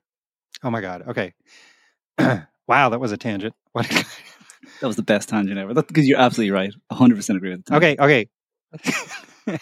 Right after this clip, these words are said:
Speaker 1: <laughs> Action platformer. I think it has light puzzle elements.
Speaker 2: I think
Speaker 1: Uh,
Speaker 2: that's
Speaker 1: light
Speaker 2: fair.
Speaker 1: puzzle
Speaker 2: I think, uh, I,
Speaker 1: Yeah.
Speaker 2: I just love to see puzzle elements and things, so I call it a puzzle platformer, but it is an action platformer. You're right.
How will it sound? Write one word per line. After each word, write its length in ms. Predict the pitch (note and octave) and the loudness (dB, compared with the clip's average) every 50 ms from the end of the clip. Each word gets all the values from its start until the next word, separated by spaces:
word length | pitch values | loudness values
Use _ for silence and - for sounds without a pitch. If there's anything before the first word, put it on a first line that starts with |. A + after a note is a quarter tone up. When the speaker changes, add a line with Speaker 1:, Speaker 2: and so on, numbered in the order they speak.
| - - - - | -12 -18 -20 -20
Speaker 1:
<laughs> 220 | - - - - | -20 -16 -8 -4
Action 420 | F3 - - - - - G3+ F#3+ C3 | -4 -4 -2 -2 -2 -2 0 -2 0
platformer. 720 | - D#3+ D3+ E3 F3 E3 - C#3 B2 B2 B2 A#2 G#2+ A2 A2 _ _ _ _ _ _ _ _ _ _ _ _ _ _ | 0 2 2 2 2 -2 -2 0 0 0 2 0 -2 -2 -4 _ _ _ _ _ _ _ _ _ _ _ _ _ _
I 100 | - D#3 | -2 2
think 120 | F#3 A#3+ A3+ | 2 4 6
it 60 | A3+ | 6
has 160 | G#3 D#3+ C3+ | 6 4 4
light 320 | C#3 C#3 C#3 D3+ D#3+ _ | 4 4 4 4 2 _
puzzle 320 | - C3 C3 A2+ B2 A#2+ G#2+ | -2 -2 0 0 0 -4 -6
elements. 480 | A2 G#2 G2+ F#2 F#2 - - - - _ _ _ _ _ _ _ - - | -8 -10 -10 -12 -14 -16 -18 -20 -20 _ _ _ _ _ _ _ -16 -12
Speaker 2:
I 140 | G#2+ A2 - | -6 -4 0
think 140 | - D3+ C#3+ | 2 4 4
Speaker 1:
Uh, 20 | |
Speaker 2:
that's 100 | B2+ A#2+ A#2+ | 4 4 2
Speaker 1:
light 80 | B2+ C3+ | 2 0
Speaker 2:
fair. 100 | G2 F2+ | 0 -2
Speaker 1:
puzzle 200 | A#2+ G2+ B2 C3+ | -2 -2 -2 -2
Speaker 2:
I 40 | B2 | 4
think, 220 | A#2 C#3 C3+ A#2+ | 6 6 6 6
uh, 120 | - - B2+ | 2 -2 -2
I, 160 | G2+ A2+ B2 | 0 2 4
Speaker 1:
Yeah. 180 | C3 A#2+ G#2+ - | 4 4 2 2
Speaker 2:
I 80 | C3 | 0
just 220 | B2+ C3 C#3 - B2+ | 2 2 0 2 2
love 180 | B2+ A#2 A2 - | 2 2 2 0
to 80 | - | -4
see 180 | A2+ - B2+ A#2 | -4 -2 -2 -2
puzzle 360 | - - A2 G#2+ F#2+ G#2 G#2 | 0 0 -2 -2 -2 -2 -2
elements 400 | G2 F#2+ G2 F#2+ G2 F#2 F#2+ - | -2 -2 -2 -2 -2 -4 -4 -8
and 100 | G#2+ F#2 | -10 -8
things, 360 | G#2 F#2+ F#2 F#2 F#2 - - D#3 | -6 -6 -6 -6 -10 -12 -14 -10
so 140 | A2 A2 G2+ | -8 -6 -6
I 80 | F#2+ F#2+ | -6 -6
call 220 | - A2+ G2+ G2 | -6 -6 -6 -6
it 60 | F#2+ F#2+ | -6 -8
a 40 | |
puzzle 280 | F#2 - G#2 G2+ G#2 G2 | -8 -6 -6 -4 -4 -6
platformer, 500 | F2 G2+ F#2+ F#2 - G#2+ F#2 F2+ F2+ F2+ | -4 -6 -6 -6 -4 -6 -4 -4 -4 -6
but 100 | - A2+ | -4 -2
it 100 | A2 G#2 | -2 0
is 140 | G#2 G2 F#2 F#2 | 0 0 -2 -2
an 80 | F2+ | -6
action 260 | E2 - - - - | -8 -8 -8 -10 -10
platformer. 280 | - - - - - - - | -8 -8 -8 -8 -10 -12 -10
You're 180 | - - - - | -8 -8 -8 -8
right. 140 | - G2 | -10 -12